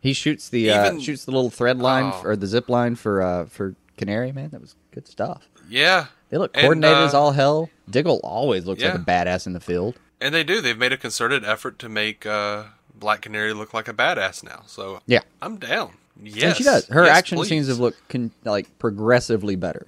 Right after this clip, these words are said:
Speaker 1: And, uh, you know, we, we've spent a lot of time, uh, talking about how bad they were. And, uh, you know, for anyone who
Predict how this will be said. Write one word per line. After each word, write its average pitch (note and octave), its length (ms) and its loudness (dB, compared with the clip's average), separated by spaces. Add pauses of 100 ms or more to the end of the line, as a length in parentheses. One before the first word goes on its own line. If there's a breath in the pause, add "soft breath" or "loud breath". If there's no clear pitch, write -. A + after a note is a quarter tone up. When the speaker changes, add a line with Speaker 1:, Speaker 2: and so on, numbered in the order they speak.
(140)
Speaker 1:
And, F#2 320 -10
uh, G2 40 -10
you F#2+ 180 -10
know, D#2+ 240 -8
we, G2 240 -6
we've G2+ 480 -6
spent - 320 -10 (160)
a F#2+ 60 -2
lot F2 180 0
of - 100 -12
time, G2+ 600 -2
uh, F2+ 220 -4 (100)
talking F#2+ 320 -6
about F2 200 -6
how F2 120 -4
bad F2 260 -2
they F2+ 80 -4
were. F2 380 -4
And, G2 520 -6 (400)
uh, G1+ 140 -20
you G2+ 160 -10
know, E2 220 -8
for A2+ 160 -4
anyone G2+ 320 -2
who F#2 320 -4